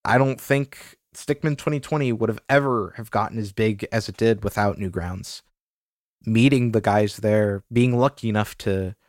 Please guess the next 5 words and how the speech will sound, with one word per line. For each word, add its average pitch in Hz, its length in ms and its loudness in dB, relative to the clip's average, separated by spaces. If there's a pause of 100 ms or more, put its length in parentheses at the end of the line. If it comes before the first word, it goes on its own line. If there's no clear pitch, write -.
(680)
to - 140 -2
meet 101 340 0 (440)
Jeff, - 520 0 (420)
Johnny 92 260 0
Utah, 87 500 -6